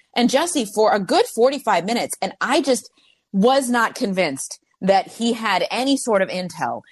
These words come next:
that Caleb Williams was, would not want to come to Chicago, or that somehow dad would step in. And, and he, he even said, I mean, Colin even said, he said he's met Caleb Williams four or five times.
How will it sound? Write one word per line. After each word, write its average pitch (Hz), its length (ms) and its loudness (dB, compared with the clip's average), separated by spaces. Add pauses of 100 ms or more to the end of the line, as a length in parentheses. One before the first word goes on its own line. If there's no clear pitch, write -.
(140)
that 202 160 0
Caleb 226 300 2
Williams 185 360 0
was, 170 240 -2 (260)
would 185 340 2 (180)
not 202 400 0
want 175 200 0
to 165 40 -6
come 160 180 -6
to 143 80 -8
Chicago, 131 520 -6 (220)
or 208 200 4
that 190 220 0 (280)
somehow 185 920 0 (460)
dad 175 400 2
would 170 120 -4
step 175 320 -2
in. 156 240 0
And, 143 220 -8
and 185 160 -2
he, 269 220 2
he 302 240 2
even 294 200 2
said, 285 380 2
I 247 60 2
mean, 247 120 -2
Colin 302 320 -2
even 262 180 0
said, 233 140 2
he 202 60 -4
said 190 160 -2
he's 190 160 -4
met 220 300 0
Caleb 247 240 2
Williams 190 320 0
four 220 420 2
or 180 80 2
five 170 400 0
times. - 520 -12